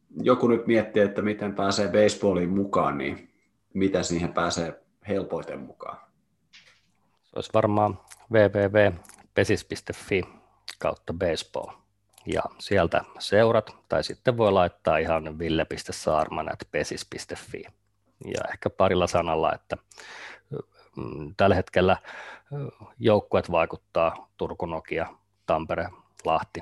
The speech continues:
Speaker 2: sitten pääkaupunkiseudun lisäksi. Mutta tota, niin, mielellään ollaan rakentamassa projekteja, että ei se vaadi kuin pari innokasta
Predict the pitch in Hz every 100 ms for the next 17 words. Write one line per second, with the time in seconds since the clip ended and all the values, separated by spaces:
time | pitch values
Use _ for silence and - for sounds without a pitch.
0 | - - - - - 78 87 85 87 -
1 | 82 78 80 - - - - _ _ _
2 | _ _ _ _ _ - - - - -
3 | - - 80 87 87 _ _ - - -
4 | _ 95 85 90 95 104 131 139 139 127
5 | 110 110 113 113 110 104 - 117 104 -
6 | - 87 78 - - - - 76 - 78
7 | 92 101 101 _ - 107 _ _ - -
8 | - _ - 110 117 120 107 - - -